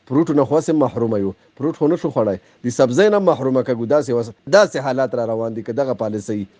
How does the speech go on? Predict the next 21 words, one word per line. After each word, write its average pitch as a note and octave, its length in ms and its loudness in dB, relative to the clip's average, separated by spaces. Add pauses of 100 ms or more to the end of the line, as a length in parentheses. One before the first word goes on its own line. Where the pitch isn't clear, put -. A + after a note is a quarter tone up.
(120)
او A2+ 80 -4
که A#2 100 -4
چېرته A#2 360 0
پالیسۍ B2+ 360 4
نرمې F#3 320 4
شوې. G2+ 140 -8 (400)
زموږ G#3 240 2
د - 160 0
پالیسیو E3 560 4
نه A2+ 60 -4 (340)
ایران D3+ 340 2
پیدا B2 240 0
اوچتوي، A2 400 -8
د B2+ 140 -2
غلطو F3 300 0 (100)
پالیسیو B2+ 420 0
نه، A#2+ 140 0
د A#2 160 -2
ظلم E3+ 280 4
پالیسیو B2 540 0
نه، G#2 80 -6